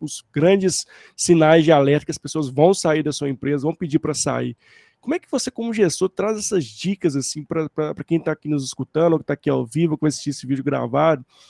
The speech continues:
que pode ajudá-los a, a, de fato, é, é, escutar, o seu, ter um, ter um momento com o seu colaborador? Como isso importa? Que, que você reforçasse essa mensagem pra gente.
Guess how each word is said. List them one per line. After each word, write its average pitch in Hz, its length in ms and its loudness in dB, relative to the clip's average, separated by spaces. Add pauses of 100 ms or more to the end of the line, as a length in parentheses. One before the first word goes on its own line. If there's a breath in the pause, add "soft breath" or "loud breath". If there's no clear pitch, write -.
(140 soft breath)
que - 80 -8
pode 180 240 8
ajudá-los 160 640 6
a, 156 220 4
a, 165 40 2
de 160 140 -4
fato, 151 580 -2 (320 soft breath)
é, 147 880 0
é, - 140 -20 (360)
escutar, - 460 4
o 175 60 4
seu, - 120 -12 (320)
ter 196 160 10
um, 196 140 8
ter 170 80 2
um 190 60 4
momento 165 340 0
com - 60 -14
o 143 40 -14
seu 156 120 -8
colaborador? 143 400 -4
Como 190 220 -2
isso 185 180 -6
importa? 143 440 -4
Que, 131 120 -12
que - 80 -14
você - 100 -8
reforçasse 160 800 -2
essa 143 160 -8
mensagem 127 440 -8
pra 127 140 -8
gente. 120 400 -12